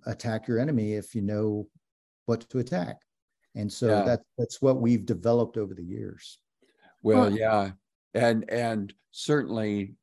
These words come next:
Speaker 2: because Dave has O C D doesn't make him the enemy. It's the O C D is the enemy. I know that's important for those of us that have a diagnosis. Like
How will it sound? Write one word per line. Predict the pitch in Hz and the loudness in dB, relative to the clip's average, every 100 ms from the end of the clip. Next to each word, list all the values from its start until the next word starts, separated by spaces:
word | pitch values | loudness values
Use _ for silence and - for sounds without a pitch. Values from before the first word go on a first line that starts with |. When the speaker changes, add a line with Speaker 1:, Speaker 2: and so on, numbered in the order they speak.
| _ | _
Speaker 2:
because | 104 - 110 95 - | -10 0 0 0 -2
Dave | 117 113 110 117 | 0 2 2 0
has | 107 98 87 - - - | -2 -2 -4 -12 -18 -2
O | 110 104 101 | 2 2 0
C | 95 - 101 92 | -6 -10 -6 -6
D | 85 110 104 | -4 -4 -4
doesn't | 78 95 87 95 - | -2 -2 -2 -6 -6
make | 90 90 - | -6 -6 -4
him | 139 147 113 | -2 0 -2
the | 80 | -2
enemy. | 80 82 85 87 98 - _ _ | -4 -4 -4 -4 -6 -10 _ _
It's | - 90 - | -10 -10 -12
the | - 92 | -4 -2
O | 92 | 0
C | 95 - 98 90 | -2 -6 -8 -8
D | 98 113 113 | -4 0 2
is | 92 85 - | 0 -4 -10
the | 80 | -6
enemy. | 87 87 85 82 | -4 -4 -6 -8
I | 85 85 | -8 -6
know | 92 92 | -4 -2
that's | 92 95 - | -2 -2 -2
important | 95 92 123 120 - 98 92 | -4 0 2 4 2 -6 -8
for | - 92 90 - - - _ | -4 -2 -2 -6 -20 -20 _
those | 101 98 113 | 0 0 -2
of | 87 | -2
us | 95 85 - - | -4 -4 -10 -8
that | 98 90 | -4 -2
have | 104 104 | 0 0
a | 95 | -2
diagnosis. | 90 87 90 92 90 90 101 87 - | -2 -4 -4 -4 -6 -6 -8 -10 -6
Like | 92 85 | -2 -2